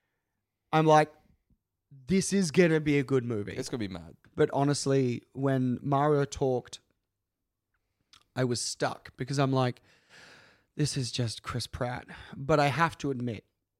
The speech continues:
Speaker 1: "It's a me, Mario," for ninety-six minutes. Ninety-six minutes. You're gonna
Speaker 2: Yeah.
Speaker 1: sit there and listen to that for ninety-six minutes.
Speaker 2: Would have been way worse.
Speaker 1: I think it would have been.
Speaker 2: I agree with that, 'cause that's the thing. Everyone's like, "It's just Chris Pratt being Chris Pratt." And it's like,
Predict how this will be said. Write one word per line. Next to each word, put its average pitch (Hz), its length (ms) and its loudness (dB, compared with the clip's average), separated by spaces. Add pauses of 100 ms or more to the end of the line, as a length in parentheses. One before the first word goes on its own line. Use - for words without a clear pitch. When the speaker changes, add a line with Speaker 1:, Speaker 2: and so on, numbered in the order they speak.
Speaker 1:
"It's - 320 0
a 320 140 8
me, 302 400 2 (320)
Mario," 311 720 6 (220)
for 190 220 6
ninety-six 175 1300 2
minutes. 220 460 0
Ninety-six 185 880 0
minutes. 170 320 -2
You're 190 60 2
gonna 196 120 0
Speaker 2:
Yeah. 185 60 0
Speaker 1:
sit 208 240 -2
there 180 260 6 (320)
and 180 160 6
listen 185 260 2
to 170 120 6
that 165 500 4
for 160 220 4
ninety-six 160 1120 -2
minutes. 135 180 -2
Speaker 2:
Would 131 140 0
have 131 80 0
been 123 100 -2
way 117 220 6
worse. 95 540 -4 (160)
Speaker 1:
I 175 80 4
think 220 260 0
it 226 100 4
would 165 160 4
have 160 100 6
been. 117 300 0
Speaker 2:
I 170 200 4
agree 147 340 4
with 131 160 2
that, 117 140 -2
'cause 160 120 -2
that's 226 140 2
the 190 80 -6
thing. 151 240 0
Everyone's 156 400 0
like, 147 160 0
"It's 170 80 -4
just 262 180 -4
Chris 247 220 -6
Pratt 175 260 2
being 170 160 0
Chris 175 180 -4
Pratt." 160 360 2
And 127 80 -6
it's 143 140 -2
like, 175 120 -4